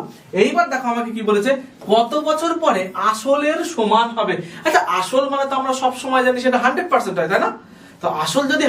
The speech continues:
হান্ড্রেড পার্সেন্ট হয় আর পাঁচ পার্সেন্ট করে এক এক বছরে, তাহলে এইরকম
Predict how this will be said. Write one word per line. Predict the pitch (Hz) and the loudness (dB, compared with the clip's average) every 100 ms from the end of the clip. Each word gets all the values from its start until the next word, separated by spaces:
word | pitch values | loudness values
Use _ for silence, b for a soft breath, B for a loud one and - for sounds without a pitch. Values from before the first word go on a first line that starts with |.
| 156 | 2
হান্ড্রেড | 165 175 285 294 | 0 2 2 2
পার্সেন্ট | 277 226 170 175 | 0 -2 -2 0
হয় | 233 - B B | 0 -2 B B
আর | 165 165 240 | -2 0 2
পাঁচ | 262 294 - | 2 2 0
পার্সেন্ট | 330 320 370 339 320 | 0 0 -4 -8 -6
করে | 330 311 240 233 | -4 -2 2 0
এক | 240 311 | 0 -4
এক | 262 294 | -2 -2
বছরে, | 277 240 190 180 - B B | 0 0 0 -2 -8 B B
তাহলে | 247 277 262 | 0 2 2
এইরকম | 254 294 269 233 | 2 0 0 0